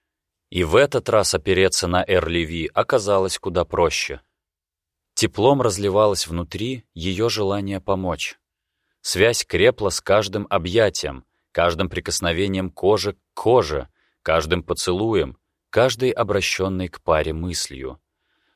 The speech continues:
Даор смутно слышал волнение Аланы и даже находясь вдали, будто бы касался её прохладной, трепещущей от волнения руки.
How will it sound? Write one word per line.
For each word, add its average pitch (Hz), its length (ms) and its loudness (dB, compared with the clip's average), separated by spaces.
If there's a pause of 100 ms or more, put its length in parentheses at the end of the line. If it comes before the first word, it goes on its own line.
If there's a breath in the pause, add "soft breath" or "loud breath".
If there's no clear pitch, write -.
Даор 110 320 4
смутно 120 420 -6
слышал 90 440 -2
волнение 85 600 0
Аланы 95 580 -4 (280 soft breath)
и 80 80 -8
даже 87 300 2
находясь 87 540 0
вдали, 78 640 -4 (220)
будто 92 400 -4
бы 90 140 -4
касался 98 640 0
её 87 300 -4
прохладной, 78 920 -4 (520)
трепещущей 95 880 -4
от - 240 -8
волнения 76 580 -4
руки. 78 480 -10